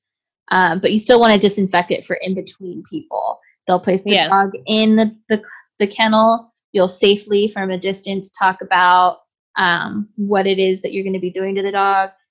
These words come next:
Speaker 1: And then she'll go and take the dog out of the kennel and then go
Speaker 2: Uh-huh.
Speaker 1: inside and then bring the kennel inside. So obviously it doesn't get stolen. So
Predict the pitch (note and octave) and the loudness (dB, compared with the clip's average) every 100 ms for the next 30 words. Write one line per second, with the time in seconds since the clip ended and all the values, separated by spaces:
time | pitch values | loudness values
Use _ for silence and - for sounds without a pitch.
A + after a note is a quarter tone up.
0 | _ F#3+ G3 F#3+ - F#3+ G3 G3 F#3+ G3 | _ -6 -4 -6 -6 -6 -6 -6 -6 -8
1 | F#3+ F#3+ F3+ - E3+ - G3 - G3+ G3+ | -10 -6 -6 -6 -8 -4 -4 -4 -10 -12
2 | G3 F#3+ E3+ G3 C4+ _ _ _ _ - | -10 -10 -8 -8 -12 _ _ _ _ -10
3 | G3 F3+ F3 G#3+ F3+ F#3 _ F3+ E3+ F3 | -6 -4 -4 -2 -2 -6 _ 2 2 0
4 | F3+ D#3+ F#3+ F#3 E3+ E3+ C#3+ A#2 F2 - | -6 -6 -6 -4 -4 -8 -10 -10 -12 -12
5 | G3 G3 F#3+ - - - - - - - | -6 -6 -6 -8 -10 -16 -4 -4 -4 -10
6 | - - G3 F3 - - - E2+ D2+ - | -12 -14 -16 -18 -18 -16 -14 -14 -14 -16
7 | - _ _ _ _ - A3+ G3+ F#3 F#3 | -20 _ _ _ _ -4 0 2 2 0
8 | F#3+ | -4